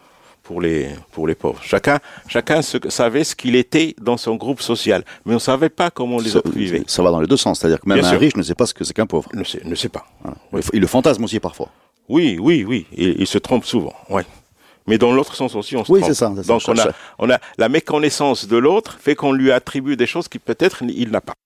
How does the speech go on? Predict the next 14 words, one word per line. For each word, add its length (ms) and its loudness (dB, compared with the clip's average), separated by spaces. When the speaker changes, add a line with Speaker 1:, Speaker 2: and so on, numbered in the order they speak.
Speaker 2:
Hmm. 120 -6
Speaker 1:
Avec 360 -8
le 120 -4
net, 240 -6
on 80 -8
commence 360 -8
à 60 -2
diffuser 680 -4
des 220 2
informations, 680 -2
et 40 -6
surtout 300 -2
avec... 260 -2
Euh, 160 -6